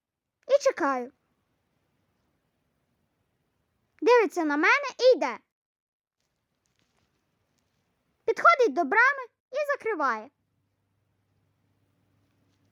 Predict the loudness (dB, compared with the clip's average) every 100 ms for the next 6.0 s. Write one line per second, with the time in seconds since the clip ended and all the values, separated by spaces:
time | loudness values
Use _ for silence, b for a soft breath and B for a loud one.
0 | _ _ _ _ _ _ _ _ _ _
1 | _ _ -2 4 4 2 0 -2 0 -2
2 | -2 0 0 -2 -10 -8 -12 -8 -6 -4
3 | -4 -8 -14 -18 _ _ _ _ _ _
4 | _ _ _ -6 2 4 6 4 0 -2
5 | -2 -4 -10 _ -8 -6 -6 -6 -6 -10